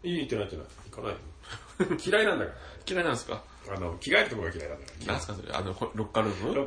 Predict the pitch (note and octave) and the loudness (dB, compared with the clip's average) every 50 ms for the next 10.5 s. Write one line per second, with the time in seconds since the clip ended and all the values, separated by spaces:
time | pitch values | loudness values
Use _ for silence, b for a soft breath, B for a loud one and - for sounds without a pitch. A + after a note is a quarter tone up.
0 | - - - E3 F3 F#3 G#3 G3+ - - C3+ B2 A2 F#2+ F#2 F2+ G2 G2 G2+ G#2 | -2 -4 0 4 6 6 6 4 2 -4 -6 -4 -4 -4 -4 -4 -2 -2 -2 0
1 | G2+ A#2 B2 B2 C#3 C#3 C#3 C3+ - B2 B2 A2 G#2 F2 - - - - - D3 | 0 0 0 2 2 2 2 0 0 -2 -2 -2 -2 -6 -10 -14 -12 -4 0 2
2 | C#4 - G#3+ G#3 G3+ F3+ - E3 D#3 D3+ D3 A#2+ G2 F#2 - - B B B B | 4 4 4 4 2 0 0 0 2 2 0 -2 -4 -6 -8 -10 B B B B
3 | B B - - - - F#2 F#2+ F#2+ F#2 F#2 - - - - - - - - G3 | B B -20 -10 -6 -4 -4 -2 -2 -4 -6 -6 -10 -16 -20 -20 -18 -6 -2 -2
4 | F#3+ - G#2+ G2+ G#2 A#2 C3 C#3 C3 - - C#3 A#2+ C3+ C#3 C#3+ C3+ A2 G#2+ - | 0 2 2 2 2 2 2 0 0 2 2 4 4 4 4 4 2 0 -4 -4
5 | F#2+ - - B3 A3 D#3+ C3+ G#2 F2+ E2+ - - - - - A#2+ C3 C3 C3 C3 | 0 4 6 6 6 6 4 2 0 -2 -6 -10 -12 -16 -10 -6 -4 -4 -4 -2
6 | C#3+ C#3 C#3 C3 C3 A2 - - C3 C3 C#3 C3 B2+ - - - - - - - | 0 0 0 0 0 -2 -4 -4 -4 -2 -2 -2 -4 -6 -10 -14 -16 -16 -18 -18
7 | - - - - B2 D3 D#3 - - D3+ D3+ D3 C#3 C3 B2 A2+ F2+ - - F2+ | -18 -18 -12 -8 -6 -6 -2 0 0 0 0 2 2 2 2 0 -2 -6 -6 -6
8 | F2 E2+ D#2 - - - - G2+ F#2 F2 D#2 D2 F2 - - - A2+ G#2 G#2 G2+ | -6 -6 -8 -10 -12 -12 -12 -10 -10 -10 -8 -10 -12 -10 -6 -2 -2 0 0 0
9 | G2 F2+ F2 - - - B B B B B B B C#3 B2+ C3+ - C#3+ C#3 C#3 | -2 -2 -4 -8 -12 -16 B B B B B B B -8 -6 -6 -4 -2 -2 -2
10 | C3+ A#2 - C#3 B2+ B2+ - C3+ A#2+ | -2 -4 -6 -8 -8 -8 -6 -8 -6